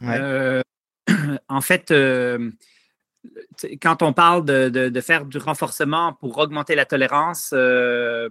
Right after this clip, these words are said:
Speaker 2: pour améliorer les performances, euh, pour améliorer les performances, il y a, il y a, il y a des, de la science qui nous montre qu'on a un effet. Après, cet effet-là, il s'atténue assez rapidement. Donc, si jamais on fait une phase de préparation où on fait, euh, de la muscu deux fois par semaine, admettons, ben, il faut faire des rappels après ça.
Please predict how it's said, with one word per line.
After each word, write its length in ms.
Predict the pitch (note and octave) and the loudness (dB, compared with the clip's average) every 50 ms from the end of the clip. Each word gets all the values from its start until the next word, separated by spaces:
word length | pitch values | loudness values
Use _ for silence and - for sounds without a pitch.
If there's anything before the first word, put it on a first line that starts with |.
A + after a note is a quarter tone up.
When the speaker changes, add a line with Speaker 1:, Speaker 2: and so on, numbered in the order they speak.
| - | -10
Speaker 2:
pour 140 | - - A#2+ | -6 -2 0
améliorer 400 | C3+ C3+ C#3+ C#3 C#3+ C#3 C#3 D#3 | 0 2 2 2 2 0 2 0
les 100 | C#3+ C3+ | 0 0
performances, 720 | - C#3 - - - A#2+ B2+ C3+ C#3+ D#3+ F3 F3 - - - _ _ _ _ _ _ _ - | -2 -4 -4 -4 -4 -2 0 2 2 0 0 -4 -8 -12 -14 _ _ _ _ _ _ _ -4
euh, 320 | B2+ B2+ B2 B2 B2+ C3 | -2 0 2 4 4 2
pour 200 | B2+ - D#3 C#3+ | 2 2 2 2
améliorer 340 | D3 D#3 D#3 D#3+ D3+ D#3+ D#3+ | 2 2 2 2 2 2 2
les 80 | D3+ | 0
performances, 560 | - D#3 C#3+ - D#3 C3 C#3 D#3 E3 D#3+ - - | 0 -2 -2 -2 -2 -2 0 0 -2 -2 0 2
il 60 | C#3+ | 4
y 40 | C3 | 4
a, 140 | B2+ B2+ | 4 4
il 80 | B2 B2 | 2 0
y 40 | C3 | -4
a, 40 | C3 | -4
il 80 | B2+ | -2
y 100 | B2+ C3 | -2 0
a 80 | B2 B2 | 0 0
des, 540 | B2 A#2+ C3 B2+ B2 A#2+ A#2+ A#2 A#2 A2+ A2 A2 A2 G#2+ G#2+ - _ _ _ _ _ - | 0 0 2 2 2 2 2 0 0 0 0 0 0 -2 -4 -8 _ _ _ _ _ -14
de 160 | C3 B2+ A#2 | -12 -6 -2
la 80 | C3+ B2+ | -2 -2
science 320 | - - E3 D#3+ D#3+ - | 0 0 0 0 0 0
qui 100 | - - | -2 0
nous 120 | C3 C3 C3+ | 0 2 2
montre 320 | C3+ C#3 C#3+ C#3 - - | 2 2 0 -2 -6 -8
qu'on 180 | - B2+ B2 A#2+ | -6 -4 -2 -2
a 60 | A#2+ | 0
un 120 | A#2+ A#2+ | 0 0
effet. 420 | B2+ A#2+ - - E3 E3+ G3 G#3+ G#3+ - - - - _ _ - | 0 0 2 4 4 4 4 2 0 -4 -12 -20 -20 _ _ -2
Après, 260 | C3 B2+ - - E3 | -2 0 2 2 0
cet 180 | - - C#3+ C3+ | 0 0 -2 -4
effet-là, 300 | C#3+ - - C#3+ D#3 E3+ | -2 0 2 2 4 4
il 80 | D#3+ | 2
s'atténue 540 | C3+ - D3+ - - D3+ C#3 C#3+ D3+ D#3 D3+ | 2 -2 -4 -4 -2 -2 -2 -2 0 0 0
assez 180 | C#3 B2 - D3 | -2 -2 -2 -4
rapidement. 480 | B2 C3 - - C#3+ C3+ D#3+ F#3 G3 | -6 -6 -6 -6 -4 -2 -2 -2 0
Donc, 300 | E3+ C#3+ C3 C3 - - C#3 | 0 -2 -2 -2 -4 -6 -6
si 180 | - - D#3 | -6 -8 -10
jamais 220 | C3+ C3+ C#3+ D3+ E3+ | -8 -6 -6 -4 -6
on 80 | D#3+ | -6
fait 140 | C#3 - D3 | -4 -4 -2
une 140 | C3+ C3+ B2+ | -2 -2 -2
phase 360 | - - E3 E3 E3+ D#3 C3+ | 0 4 4 4 4 4 0
de 80 | C3+ C#3+ | -2 -2
préparation 640 | B2+ - - D#3 - D3+ D3 C#3+ C3+ - F3 E3+ | -2 -2 -2 -2 0 0 0 0 0 -2 -6 -6
où 100 | E3 D3 | -4 -4
on 140 | C3 B2+ A#2 | -4 -4 -4
fait, 340 | - - C#3+ C#3+ D3 D3 C#3 | 0 2 4 4 6 6 4
euh, 160 | B2+ B2 A#2+ | 4 2 0
de 40 | B2 | -2
la 100 | B2+ B2 | -4 -6
muscu 320 | C3 B2+ - - D3+ D3 | -6 -8 -14 -14 -12 -8
deux 100 | C3 C#3 | -6 -6
fois 160 | C3 - D3 | -4 -4 -4
par 160 | - C3 B2 - | -4 -4 -4 -4
semaine, 300 | - C3+ C#3+ D3+ D3+ C#3+ | -4 -2 -2 -2 -2 -2
admettons, 380 | C3 B2 B2 A#2 - D#3 D#3 | -2 -4 -4 -6 -8 -6 -4
ben, 100 | C#3+ - | -4 -4
il 40 | - | -4
faut 120 | - - | -6 -8
faire 180 | - - C#3 B2+ | -8 -6 -6 -6
des 100 | B2 B2 | -6 -2
rappels 360 | A2+ B2 - - E3 F3 F3 | 0 0 0 0 0 0 0
après 220 | C#3+ - - B2+ A2+ | 0 -2 -4 -6 -4
ça. 280 | - D#3 D3+ E3+ F#3+ | 0 2 2 2 0